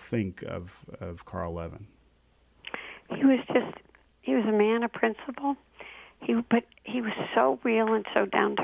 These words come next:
Speaker 2: earth. He just was a great man. Michigan lost a great man last night.
Speaker 1: Yeah.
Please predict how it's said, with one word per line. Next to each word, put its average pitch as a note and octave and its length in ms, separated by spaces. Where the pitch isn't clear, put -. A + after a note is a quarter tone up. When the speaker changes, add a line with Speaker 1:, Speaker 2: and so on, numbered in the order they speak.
Speaker 2:
earth. - 440
He A#3+ 60
just - 440
was G#3+ 260
a A3+ 80
great - 320
man. B3+ 320
Michigan A#3 500
lost G#3 220
a A#2+ 180
great C#4 320
man A#3+ 320
last - 300
night. G3 180
Speaker 1:
Yeah. F#2 180